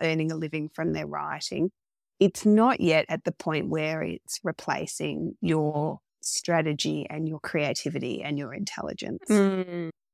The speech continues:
Speaker 2: I love that. Very wise. So if people who have been maybe listening along to this and thinking,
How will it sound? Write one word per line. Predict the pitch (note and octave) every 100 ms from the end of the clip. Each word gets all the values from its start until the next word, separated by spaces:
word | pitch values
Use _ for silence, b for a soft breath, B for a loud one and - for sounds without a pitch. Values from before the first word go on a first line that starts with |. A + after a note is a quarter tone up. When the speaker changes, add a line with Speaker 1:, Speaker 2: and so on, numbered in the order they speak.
| _ -
Speaker 2:
I | F#3
love | F3 D#3 D#3+ -
that. | - - - - - _ _
Very | G3+ G3+ F3+ -
wise. | - - - - E3+ - - - _ _ _ _ _ _ -
So | - F4
if | -
people | F#4+ - A#4+ G#4
who | - C4 A#3+
have | - G#3 G#3 -
been | F#3+ F3+ F3+ F3 -
maybe | F#3 F#3 G3 F#3
listening | A3+ B3 - B3+ A#3
along | G3 F#3 F#3
to | F3
this | E3+ -
and | F3 F3
thinking, | F3 F3 E3+ F3